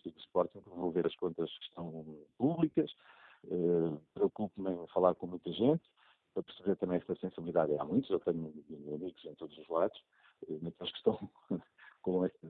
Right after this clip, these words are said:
direção, aqueles que acham que é preciso fazer eleições já, mas é que será um erro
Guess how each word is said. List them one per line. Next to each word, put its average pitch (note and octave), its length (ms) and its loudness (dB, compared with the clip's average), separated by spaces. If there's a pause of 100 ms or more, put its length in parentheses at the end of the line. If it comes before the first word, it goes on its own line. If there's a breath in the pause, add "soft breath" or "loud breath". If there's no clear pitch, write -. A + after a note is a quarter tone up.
(140)
direção, E2 480 -2
aqueles G2+ 260 0
que F2+ 80 4
acham E2+ 220 0
que - 100 0
é - 20 -4
preciso - 300 -6
fazer D#2+ 220 -2
eleições D#2 360 2
já, F#2+ 160 2 (460 soft breath)
mas C#3+ 140 0
é D3 80 6
que - 120 -8
será C#3 220 8
um C3+ 140 4
erro G#2+ 280 8